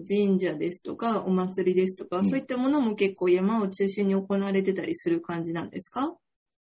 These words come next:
Speaker 2: そうですね。まあ、山を中心にっていうわけじゃないですけど、まあ、うちって山も里も海も全部ある。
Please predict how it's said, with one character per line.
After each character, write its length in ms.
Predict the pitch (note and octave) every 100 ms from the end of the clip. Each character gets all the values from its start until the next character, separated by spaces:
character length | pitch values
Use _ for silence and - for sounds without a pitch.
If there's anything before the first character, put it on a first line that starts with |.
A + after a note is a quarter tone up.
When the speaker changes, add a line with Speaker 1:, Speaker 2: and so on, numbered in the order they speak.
| _ _ _ _ _ _ _ -
Speaker 2:
そ 220 | - C3 A2
う 40 |
で 60 | G2+
す 40 |
ね。 40 |
ま 80 | B2+
あ、 40 | A#2
山 320 | B2 E3+ A3
を 100 | E3
中 180 | D3+ C#3
心 180 | D3
に 80 | D3+
っ 20 |
て 100 | D3+
い 60 | A#2
う 40 |
わ 80 | G#2
け 140 | G2+ F#2
じ 60 |
ゃ 40 | F#2
な 140 | F2+
い 60 | F2
で 80 |
す 40 | F2 -
け 120 | -
ど、 300 | E2 E2 - - -
ま 140 | C3+
あ、 40 | F#2+
う 40 | - -
ち 140 | -
っ 120 | C3 -
て 280 | C3+ C3 -
山 300 | A2 B2 B2
も 160 | F#2 -
里 200 | F#2+ F#2
も 220 | F2 E2+
海 240 | G#2 E2+
も 200 | D2+ D2 - _ _ _
全 180 | G2+ E2
部 160 | C#2+ - _
あ 100 | -
る。 200 | D2 -